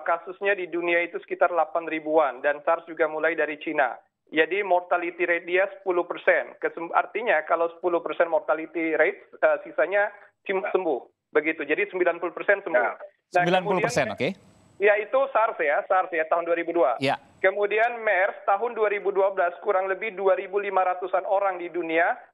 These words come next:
Speaker 1: tiga puluh tujuh persen itu meninggal. Artinya sekitar enam puluh tiga persen, eh, sembuh. Ya. Kemudian covid tahun dua ribu sembilan belas mulainya dan puncaknya dua ribu dua puluh ini, angka yang disebutkan Bung Aiman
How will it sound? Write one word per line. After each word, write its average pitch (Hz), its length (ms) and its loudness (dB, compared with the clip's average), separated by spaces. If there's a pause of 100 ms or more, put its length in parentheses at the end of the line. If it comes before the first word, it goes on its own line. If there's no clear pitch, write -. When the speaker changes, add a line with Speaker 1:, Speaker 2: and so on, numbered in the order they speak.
Speaker 1:
tiga 208 480 0
puluh 202 240 -2
tujuh 202 320 -4
persen 226 560 0
itu 226 400 0
meninggal. 185 640 0
Artinya 196 560 0
sekitar 185 480 0
enam 185 320 0
puluh 185 160 -2
tiga 175 240 2
persen, 214 400 -2
eh, 170 480 2 (640)
sembuh. 185 320 0 (380)
Ya. 143 260 2 (300)
Kemudian 202 560 0
covid 254 480 -2
tahun 196 420 -2
dua 185 220 2
ribu 180 240 -2
sembilan 175 400 -2
belas 170 160 -2
mulainya 180 480 0
dan 160 320 -2
puncaknya 175 400 -2
dua 160 160 2
ribu 165 160 -4
dua 160 180 2
puluh 170 220 -6
ini, 202 260 -2 (320)
angka 196 380 0
yang 202 160 0
disebutkan 190 480 -2
Bung 185 100 0
Aiman 185 380 0